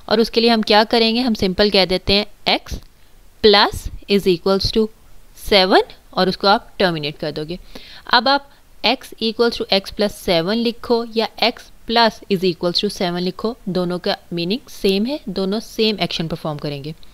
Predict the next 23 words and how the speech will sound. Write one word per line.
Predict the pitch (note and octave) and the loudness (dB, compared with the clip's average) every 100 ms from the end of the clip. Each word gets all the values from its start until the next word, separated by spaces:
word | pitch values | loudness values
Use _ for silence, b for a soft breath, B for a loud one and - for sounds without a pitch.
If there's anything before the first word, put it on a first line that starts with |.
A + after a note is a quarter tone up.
| b b b - | b b b -4
चलो | C4+ | 0
एक | C#4+ C#4+ | 0 2
काम | A#3+ B3 | 2 2
करते | B3 G3+ - | 0 -2 0
हैं, | A3 | 0
हम | B3 A3 | 0 -2
इस | A3+ A3 | -2 0
statement | G#3 G3 G3 F#3+ | 0 0 -2 -2
को | F#3+ | -2
remove | E3+ E3+ E3 G3 - | -4 -4 -4 -6 -4
करते | B3+ B3 B3+ | -4 -2 -2
हैं, | C4+ B B B - | -2 B B B 0
एक | G3+ | 2
variable | G3+ F#3+ F3+ F#3 | 2 2 2 0
बनाते | E3 F3 E3+ E3 - F3 | 0 -2 -2 -6 -4 -4
हैं | F3 - - A3 | -2 -6 -4 0
x | B3 - F#3 | 0 -2 -6
जिसकी | F#3 - | -6 -2
हम | F#3+ | -2
value | E3+ D#3+ E3 | -2 -2 -2
लिख | D#3+ D#3 | -4 -4
देते | D#3+ F3 | -4 0
हैं | F#3+ | -2